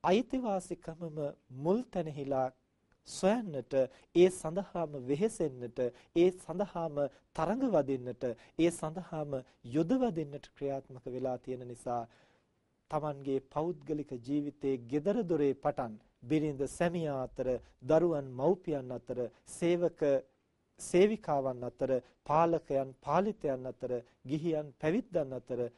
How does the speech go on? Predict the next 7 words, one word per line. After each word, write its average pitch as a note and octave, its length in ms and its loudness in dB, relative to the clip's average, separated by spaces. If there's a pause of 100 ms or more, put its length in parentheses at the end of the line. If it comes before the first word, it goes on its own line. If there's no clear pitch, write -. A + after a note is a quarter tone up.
(120)
මේ C3+ 220 -8
සෑම D#3+ 520 -8
තැනකම B2+ 480 -12
යම් B2+ 640 -8
තරමක B2+ 460 -14
ගැටුම්කාරී B2+ 720 -12
ස්වභාවයක් A#2 560 -16